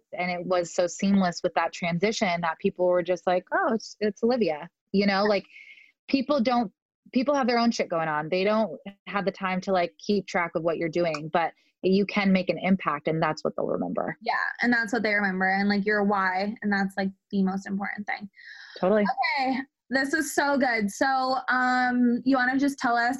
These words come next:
Speaker 2: how we can connect with you and work with you and all that good stuff?
Speaker 1: Yes. Well, I think the best place to go is, mm, for me personally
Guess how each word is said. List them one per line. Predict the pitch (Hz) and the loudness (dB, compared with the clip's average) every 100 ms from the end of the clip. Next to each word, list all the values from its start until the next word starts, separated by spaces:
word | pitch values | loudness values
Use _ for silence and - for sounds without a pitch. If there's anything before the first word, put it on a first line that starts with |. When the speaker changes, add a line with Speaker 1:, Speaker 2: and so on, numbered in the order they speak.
| - | -2
Speaker 2:
how | 214 | 0
we | 214 226 | 0 0
can | 226 | -4
connect | - 214 202 254 | -2 -2 -2 -4
with | 254 | -2
you | 294 294 330 | 0 2 2
and | 302 226 | 2 2
work | 208 208 | 2 0
with | 240 247 | -2 2
you | 269 277 | 4 4
and | 240 | 2
all | - 202 | 2 0
that | 208 202 | 2 -2
good | - 196 | -4 -8
stuff? | - 214 262 277 - _ - | -4 -2 -2 -4 -14 _ -10
Speaker 1:
Yes. | 180 190 254 311 302 247 175 | -2 2 2 2 2 0 -2
Well, | - 202 202 196 202 190 | 0 2 2 2 0 0
I | |
think | 190 214 | -2 0
the | 247 | 0
best | 196 196 - | 0 -2 0
place | 214 - | -2 0
to | 214 | 0
go | 180 170 214 | 2 2 2
is, | 185 175 175 170 - | 2 2 0 -2 -6
mm, | 180 170 160 - | -6 -4 -6 -4
for | 185 | -2
me | 175 165 | -2 -4
personally | - 147 - 165 233 320 | -4 -6 -4 -2 -2 -2